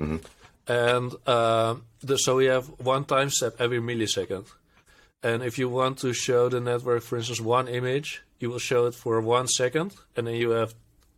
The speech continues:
Speaker 2: a thousand time steps. Then on the other network, uh,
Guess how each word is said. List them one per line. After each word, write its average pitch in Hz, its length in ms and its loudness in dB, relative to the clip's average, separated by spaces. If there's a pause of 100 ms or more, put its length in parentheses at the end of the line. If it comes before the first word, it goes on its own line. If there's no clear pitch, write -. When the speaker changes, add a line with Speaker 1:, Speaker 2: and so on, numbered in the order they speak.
Speaker 2:
a - 40 -20
thousand 127 460 0
time 117 220 0
steps. - 460 -6 (1000)
Then 123 160 0
on 131 60 0
the 127 100 4
other 151 240 4
network, 120 580 0 (140)
uh, 113 360 0